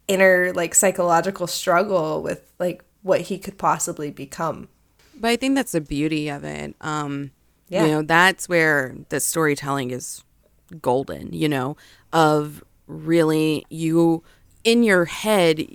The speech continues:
Speaker 2: you're thinking, "Well, of course he's gonna give in because where else does he have to turn to?" You
Speaker 1: Mm-hmm.
Speaker 2: know? And he is being confronted with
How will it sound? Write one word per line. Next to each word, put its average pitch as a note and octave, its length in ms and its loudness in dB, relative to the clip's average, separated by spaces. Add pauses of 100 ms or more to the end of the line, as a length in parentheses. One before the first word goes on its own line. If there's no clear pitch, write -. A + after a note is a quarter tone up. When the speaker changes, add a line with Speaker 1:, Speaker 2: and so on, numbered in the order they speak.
Speaker 2:
you're F3 380 2
thinking, D#3+ 460 -6
"Well, D#3 140 -2
of - 160 -6
course F#3 320 -6
he's D#3+ 200 -6
gonna D3+ 200 -6
give C#3+ 320 -4
in D#3+ 260 -2
because D3+ 360 -6
where D#3 200 -2
else D3 220 -4
does D3 160 -8
he C#3 100 -12
have - 180 -12
to - 100 -16
turn D3+ 340 -10
to?" - 160 -16 (540)
You E3 100 -2
Speaker 1:
Mm-hmm. D3+ 60 2
Speaker 2:
know? D3 280 0 (500)
And D#3+ 600 2 (1700)
he F3 680 -2
is E3+ 340 -2
being D#3+ 300 -4
confronted D#3+ 640 -6
with D#3 280 -6